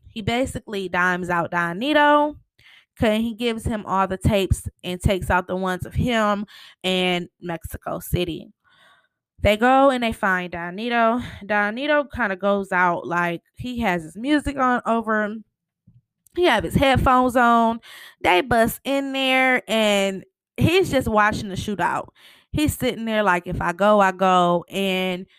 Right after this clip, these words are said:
they get him. And Sammy is like, "How did they catch ya?" And then he like, "Felix made his move." Don Nito is so, so street smart. He knows how the game is played. He already know how he was busted. And he just sits there like,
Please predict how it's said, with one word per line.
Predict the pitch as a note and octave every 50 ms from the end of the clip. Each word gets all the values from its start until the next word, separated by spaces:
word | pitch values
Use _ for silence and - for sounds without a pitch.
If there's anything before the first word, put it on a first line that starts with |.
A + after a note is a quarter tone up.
| _ _ _ _ _ _ _ _ _ _ _ _ - -
they | C#3 F#3 A3 A3 A3
get | G3 F3+ G#3+ A3 A3+
him. | A#3 B3 C#4+ D4+ - - _
And | - G3 F#3+ F#3+
Sammy | - - G#3 G#3+ G#3 G#3+ G3+ G3
is | F#3 F3+
like, | F3+ F3 E3+
"How | E3+ G#3 G3+
did | G3+ G3
they | - - -
catch | - - A3+ A#3 A3+ - -
ya?" | B3+ A#3+ A#3+ B3 A#3 _ _
And | - - E3 E3+
then | E3+ F3
he | F3+ F#3 F3
like, | F3+ E3+ E3 - -
"Felix | - E3+ F3 F3+ F#3 G3 -
made | G3 F#3 F#3 F#3
his | F#3+ F#3+ G3
move." | G3 F#3+ F#3 F3+ F3 E3+
Don | F#3+ F#3+ F#3+ G3+ G#3
Nito | A3 A3+ A3+ A3 G3
is | G3 - -
so, | G3 F#3+ G3 G3 G3 G3 G3 - - - - - - - _ _ _ _ _ -
so | - - - - B3 C4 C#4+ C#4+ C#4+ D4 D4 C4+ - _ _ _ _ _
street | - - - - B3+ C4 B3+ A3+
smart. | - - A3+ G#3+ G3+ G3 - G3+
He | G#3+ G#3
knows | G3+ G#3 G#3+ A3 A3 G#3 G3
how | - F#3 F3+
the | F3
game | E3+ F#3 E3+ D#3+ D#3+
is | - -
played. | - - G#3+ G#3 G3+ G3 G3
He | - C#4+ C#4+
already | C4 C4 B3 A3 G3+
know | G3 G3 G3 G3
how | F#3+ F#3
he | F3+ F3+ E3 -
was | E3+ E3
busted. | - - - - - - - - - - _ _ _ - - _ _ _
And | - G3 G3+ G3+ G#3
he | A#3 B3
just | A3 A3+ A3 G#3+ -
sits | - A3+ F#3 - -
there | - D#3+ G2+ G2+ A2 B2
like, | F3+ F3+ F3+ E3+ E3+ E3